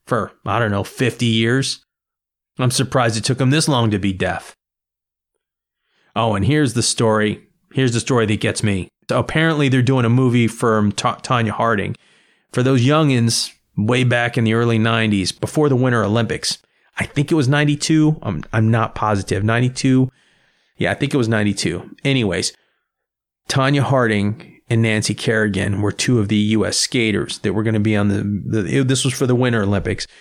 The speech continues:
on the U S figure skating team. And Tonya Harding wanted to beat Nancy Kerrigan so bad that she hired a couple of guys while Nancy Kerrigan was warming up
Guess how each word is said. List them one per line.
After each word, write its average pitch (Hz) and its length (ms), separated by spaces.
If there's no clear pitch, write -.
on 104 140
the 107 80
U 107 120
S 98 200
figure 104 300
skating 92 380
team. - 380
And 98 140
Tonya 113 280
Harding 117 360
wanted 107 300
to 104 60
beat 113 440
Nancy 120 300
Kerrigan 117 400
so 113 160
bad 107 320
that 92 120
she 113 300
hired 139 320
a 127 40
couple 135 280
of 117 120
guys 117 500
while 104 440
Nancy 113 320
Kerrigan 117 460
was 104 120
warming 110 420
up 104 240